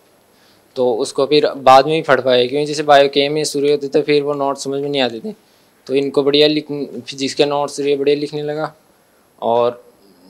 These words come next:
test देता रहा। Test मेरे को सबसे बढ़िया सीएलसी की test लगी। मैंने लगभग बायो केम से लेकर के दंगल तक एक ही test छोड़ा था और वो भी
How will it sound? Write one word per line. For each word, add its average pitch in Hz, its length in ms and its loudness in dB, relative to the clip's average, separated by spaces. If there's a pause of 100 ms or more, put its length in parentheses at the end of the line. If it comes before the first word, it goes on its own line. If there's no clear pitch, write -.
(140)
test 143 260 4
देता 147 280 4
रहा। 147 200 6
Test 147 320 0 (140)
मेरे 139 240 -4
को 139 80 -2
सबसे 147 340 -6
बढ़िया 147 340 2
सीएलसी 135 360 -6
की 135 80 -6
test 139 300 -2
लगी। 151 300 -6 (800)
मैंने 139 360 -4
लगभग 147 260 0
बायो 143 240 6
केम 139 220 0
से 143 100 -4
लेकर 143 360 2
के 143 180 0
दंगल 139 320 -2
तक 139 200 0
एक 143 220 -2
ही 156 60 -8
test 139 240 -6
छोड़ा 131 240 0
था 127 240 -6 (640)
और 113 380 -6
वो 131 200 0
भी 160 140 -4